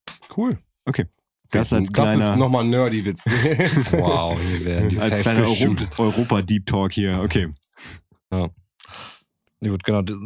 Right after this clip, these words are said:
Speaker 3: ist ein Ranch-Arbeiter, der sich dort verletzt hat. Es kommt dann Mister Dalton dazu. Ich, ähm, wir kommen gleich noch auf Luke Harding. Was war noch mal die Funktion von Mister Dalton?
Speaker 2: Ihm
Speaker 3: Was hat
Speaker 2: gehört
Speaker 3: er
Speaker 2: die Ranch.
Speaker 3: Ihm
Speaker 1: Das
Speaker 3: gehört
Speaker 1: ist
Speaker 3: die
Speaker 1: ja
Speaker 3: Ranch,
Speaker 1: die
Speaker 3: okay.
Speaker 2: Das ist ein alter
Speaker 3: Ja.
Speaker 2: Kumpel von, äh, von Alfred Hitchcock. Also im Buch wird das benannt, ich glaub im Hörspiel nicht.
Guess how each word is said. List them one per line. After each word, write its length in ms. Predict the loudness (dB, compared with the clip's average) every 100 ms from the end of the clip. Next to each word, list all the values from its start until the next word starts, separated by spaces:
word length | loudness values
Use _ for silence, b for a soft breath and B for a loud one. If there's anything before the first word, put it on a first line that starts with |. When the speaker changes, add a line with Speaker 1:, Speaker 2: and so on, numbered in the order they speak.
| -8
Speaker 3:
ist 100 | -2
ein 160 | 0 2
Ranch-Arbeiter, 580 | 2 0 -2 -4 -4 -4
der 100 | -4
sich 100 | -6
dort 140 | -6
verletzt 400 | -4 -4 -6 -8
hat. 100 | -10
Es 140 | -8
kommt 180 | -4 -2
dann 80 | -2
Mister 240 | -2 -2
Dalton 600 | -4 -2 0 0 0 -2 -2
dazu. 500 | -4 -6 -6 -6 -6 -10
Ich, 220 | -14 -8
ähm, 440 | -4 -2 -2 -6 -12 _
wir 220 | -14 -10 -6
kommen 220 | -4 -2
gleich 100 | -2
noch 140 | -2
auf 160 | -4 -6
Luke 180 | -8 -2
Harding. 480 | -2 0 -2 -2 -6
Was 360 | -8 -8 -18 _ -4
war 100 | -2
noch 120 | 0
mal 180 | 0 -2
die 140 | -2
Funktion 420 | -4 -4 -4 -4 -2
von 140 | -2
Mister 200 | -2 -2
Dalton? 300 | 0 0 0
Speaker 2:
Ihm 60 | 0
Speaker 3:
Was 140 | 2
hat 80 | 0
Speaker 2:
gehört 200 | 2 2
Speaker 3:
er 60 | 0
Speaker 2:
die 60 |
Ranch. 220 | 0 -2 -2
Speaker 3:
Ihm 40 |
Speaker 1:
Das 160 | -2 0
Speaker 3:
gehört 260 | 2 4 4
Speaker 1:
ist 140 | 4 4
Speaker 3:
die 40 |
Speaker 1:
ja 60 | 2
Speaker 3:
Ranch, 220 | 2 0
Speaker 1:
die 60 | 0
Speaker 3:
okay. 120 | 0
Speaker 2:
Das 100 | 2
ist 60 |
ein 60 | 2
alter 180 | 2 2
Speaker 3:
Ja. 100 | 2
Speaker 2:
Kumpel 300 | 2 0 0
von, 340 | 0 0 2
äh, 280 | 0 0 0
von 180 | 0 0
Alfred 340 | 0 0 -2 -2
Hitchcock. 480 | -4 -2 -2 -4 _ _ -6
Also 200 | -2 0
im 200 | -2 -4 -4
Buch 280 | -2 0 0
wird 80 | -2
das 100 | 0
benannt, 240 | 0 0
ich 80 | 0
glaub 140 | -2
im 80 | 0
Hörspiel 260 | -2 0 0
nicht. 260 | 0 -4